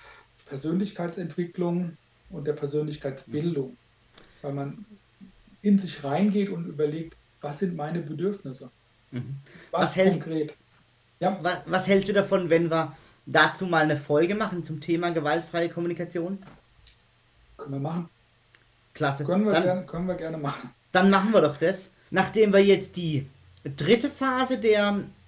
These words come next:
Speaker 2: ähm, Mediation besprochen haben und, äh, man da so festgestellt hat, okay, man guckt mal auf die Gefühle der Parteien, äh, oder der Medianten,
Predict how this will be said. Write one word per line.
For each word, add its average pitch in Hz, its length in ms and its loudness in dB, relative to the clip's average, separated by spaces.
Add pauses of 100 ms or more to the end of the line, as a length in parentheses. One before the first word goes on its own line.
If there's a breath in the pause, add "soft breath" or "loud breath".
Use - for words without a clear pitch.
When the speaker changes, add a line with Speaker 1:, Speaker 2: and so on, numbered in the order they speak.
(180)
Speaker 2:
ähm, 180 640 0 (180)
Mediation 202 720 2
besprochen 175 540 -6
haben 156 400 0 (960)
und, 147 260 0
äh, 143 320 0
man 147 260 -2
da 143 480 -2 (600)
so 147 240 -6
festgestellt 156 540 -4
hat, 139 120 -4
okay, 175 240 -4
man 143 520 -6
guckt - 280 -10
mal 156 180 0
auf 147 180 -2
die 156 120 -12
Gefühle 196 460 -4
der 190 140 -2
Parteien, 170 600 -4 (920 loud breath)
äh, 151 140 2
oder 151 280 0
der 151 360 2
Medianten, 165 840 0